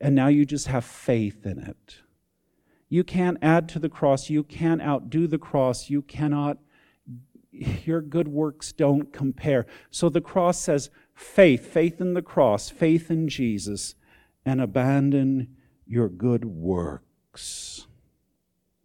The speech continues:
Christ did all the work for you. Receive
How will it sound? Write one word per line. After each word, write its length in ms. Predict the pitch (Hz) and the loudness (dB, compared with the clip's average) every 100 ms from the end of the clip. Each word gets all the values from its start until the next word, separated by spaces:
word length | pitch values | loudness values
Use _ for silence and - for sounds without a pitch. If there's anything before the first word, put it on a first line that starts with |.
| _ _ _ _ _ _ _ | _ _ _ _ _ _ _
Christ 680 | - 139 123 120 117 - - | 0 2 4 2 0 -6 -6
did 200 | 110 104 | -4 0
all 360 | 101 101 101 | 0 2 0
the 140 | 101 101 | -2 -4
work 480 | 92 82 80 82 _ | -2 -2 -4 -6 _
for 160 | - 87 | -14 -12
you. 500 | 85 80 69 67 60 - - _ _ _ _ _ _ _ _ - _ _ - _ _ | -8 -8 -8 -12 -16 -20 -20 _ _ _ _ _ _ _ _ -20 _ _ -20 _ _
Receive 960 | 104 110 - - 123 131 135 135 131 | -2 -2 -4 -4 -2 0 2 0 -2